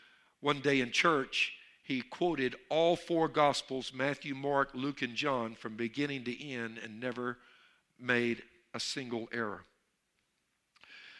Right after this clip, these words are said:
In spite of the fact that this boy had a phenomenal ability to recite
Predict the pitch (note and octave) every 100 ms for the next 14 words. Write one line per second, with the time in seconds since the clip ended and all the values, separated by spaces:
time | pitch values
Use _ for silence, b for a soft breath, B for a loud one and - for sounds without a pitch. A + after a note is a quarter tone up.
0 | B B B B B _ _ _ _ _
1 | _ _ - B2+ - G3+ G3+ F#3+ C#3+ -
2 | F3 D#3+ - C#3 D#3+ - E3+ D#3 D3 D3+
3 | C#3 C3 C3 D#3 D#3+ C#3+ C3 A#2+ G#2+ D#3+
4 | D#3 B2+ A#2 - B2 A#2+ - - F#3+ F#3
5 | D#3 - -